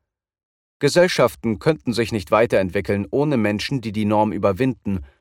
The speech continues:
und neue, bessere Normen etablieren, ohne Menschen, die die Regeln brechen, ohne Menschen, die die Vernunft missachten und unvernünftig handeln.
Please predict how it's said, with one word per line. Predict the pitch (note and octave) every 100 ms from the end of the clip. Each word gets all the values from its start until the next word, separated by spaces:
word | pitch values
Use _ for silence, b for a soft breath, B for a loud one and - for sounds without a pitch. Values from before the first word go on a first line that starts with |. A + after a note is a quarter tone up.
| b
und | C3 A#2+ C3
neue, | A2+ A2 A2 A#2 _ _
bessere | A2+ G#2 G#2+ F2+
Normen | F#2+ G2+ F#2 F2+
etablieren, | F2 G#2 F2 G#2+ G2 F2 - _ _ _ _ -
ohne | D#3+ D3+ G#2+
Menschen, | G#2+ G#2 - G#2
die | F#2+
die | G2+
Regeln | G#2+ F#2 F#2
brechen, | G#2 A#2 F2 C2+ - _ _ _ -
ohne | D#3+ E3+ C#3
Menschen, | A#2 C3 - A#2 F#2 E2+ -
die |
die | A2+ A2
Vernunft | A#2+ C#3+ F3 C#3+
missachten | B2 - C3+ - - G#2+
und | G2+
unvernünftig | C#3+ - A2+ A2 - A2 -
handeln. | C#3+ F2+ -